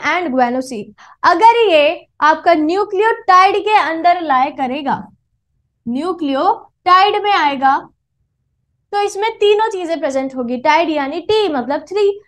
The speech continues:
तो यहाँ पर तीनों चीजें होंगी, शुगर भी होगा, फॉस्फेट ग्रुप भी होगा और नाइट्रोजनस बेसिस भी होगा।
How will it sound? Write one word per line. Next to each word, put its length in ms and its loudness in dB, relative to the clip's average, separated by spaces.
तो 60 -2
यहाँ 340 0
पर 160 2
तीनों 360 0
चीजें 300 -4
होंगी, 280 -2
शुगर 420 0
भी 80 -2
होगा, 400 2
फॉस्फेट 480 -6
ग्रुप 300 -8
भी 120 -6
होगा 320 2
और 260 2
नाइट्रोजनस 760 -2
बेसिस 340 -6
भी 140 -6
होगा। 300 -4